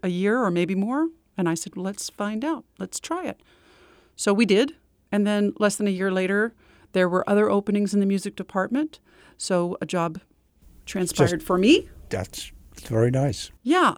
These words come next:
Speaker 1: and it's, it really worked out very well 'cause, and he's on the tenure track.
Speaker 2: Yep.
Speaker 1: And I'm, I have a job that I think I'm uniquely qualified for, and
Speaker 2: Well, that's
Speaker 1: I like it.
Speaker 2: perfect. And, uh, El Paso and U T El Paso are very lucky to have you both.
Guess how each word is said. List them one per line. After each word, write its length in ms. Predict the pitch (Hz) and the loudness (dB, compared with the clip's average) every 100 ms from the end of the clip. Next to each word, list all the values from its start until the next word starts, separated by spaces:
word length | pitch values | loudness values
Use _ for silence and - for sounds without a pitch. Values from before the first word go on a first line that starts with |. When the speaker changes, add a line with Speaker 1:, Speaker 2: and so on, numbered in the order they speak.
| - | -2
Speaker 1:
and 200 | 240 247 | -2 -2
it's, 260 | 247 - | -4 -4
it 180 | - 254 | -4 -4
really 280 | 226 254 262 | -4 -2 -2
worked 280 | 240 247 - | -2 -4 -2
out 140 | 240 | -4
very 240 | 220 233 | -2 -2
well 240 | 233 302 233 | 0 0 0
'cause, 320 | 208 202 - - | -4 -10 -10 -6
and 220 | 196 190 | -2 -2
he's 480 | - 233 240 - - - - | 0 0 0 -2 -12 -18 -4
on 120 | - 185 | 0 2
the 60 | |
tenure 300 | 190 311 320 | 4 8 8
track. 480 | 320 - 269 269 - _ _ _ _ _ - | 6 2 0 -2 -12 _ _ _ _ _ -20
Speaker 2:
Yep. 160 | 131 143 _ _ _ _ | -20 -20 _ _ _ _
Speaker 1:
And 360 | 196 185 180 180 | -4 -2 -2 -2
I'm, 400 | - 190 190 190 - | -4 -2 -2 -4 -4
I 100 | 180 | -6
have 160 | 190 | -6
a 40 | 185 | -6
job 280 | 185 175 | -4 -4
that 80 | 180 | -4
I 80 | 170 | -8
think 380 | - 180 - - - | -4 -6 -6 -10 -4
I'm 120 | 185 | -2
uniquely 360 | 185 180 185 | 0 0 -2
qualified 480 | 170 180 185 202 196 | -2 -2 -2 -4 -8
for, 260 | - 233 269 | -6 -6 -6
and 320 | 196 190 185 190 _ _ _ _ _ - - | -6 -6 -6 -8 _ _ _ _ _ -20 -2
Speaker 2:
Well, 160 | 170 175 | 2 4
that's 280 | 143 131 | 4 2
Speaker 1:
I 40 | 208 | 4
like 260 | 165 165 | 6 6
it. 200 | 202 101 | 6 4
Speaker 2:
perfect. 40 | - | 2
And, 240 | 107 107 | 2 4
uh, 260 | 110 110 107 - | 4 4 0 2
El 160 | 107 | 0
Paso 440 | 101 127 127 156 135 | 4 4 4 4 6
and 100 | 101 | 4
U 160 | 113 | 2
T 160 | 101 110 | 2 4
El 120 | 107 | 4
Paso 420 | - 110 107 127 | 4 0 4 4
are 40 | 110 | 6
very 200 | 123 113 | 4 6
lucky 300 | 123 135 110 | 4 2 2
to 60 | |
have 160 | 107 160 | 4 2
you 60 | 101 | 0
both. 400 | - 67 65 | 2 0 -2